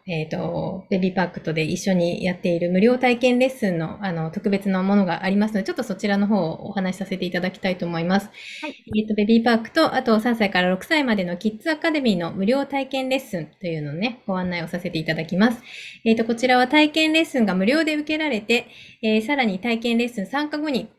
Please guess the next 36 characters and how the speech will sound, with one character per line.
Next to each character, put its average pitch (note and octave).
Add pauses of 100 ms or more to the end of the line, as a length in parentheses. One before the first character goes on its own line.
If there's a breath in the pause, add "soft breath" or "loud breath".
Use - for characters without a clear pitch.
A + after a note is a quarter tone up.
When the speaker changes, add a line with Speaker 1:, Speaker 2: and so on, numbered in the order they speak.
(160)
Speaker 1:
え F#3+
ー、 -
Amazon C4
ギ C#4
フ -
ト D4+
券 A3
二 G3
千 D4
円 D4
分 D4
が C#4+
プ D4
レ D4+
ゼ C#4
ン B3
ト A3
さ G3+
れ F3+
る G#3
と G3+
い D#3+
う E3
ね、 F#3
企 -
画 F#3
に F3
な F#3+
っ F#3+
て E3+
お D#3+
り D#3+
ま G#3+
す。 - (440 loud breath)
は G#3+
い。 G3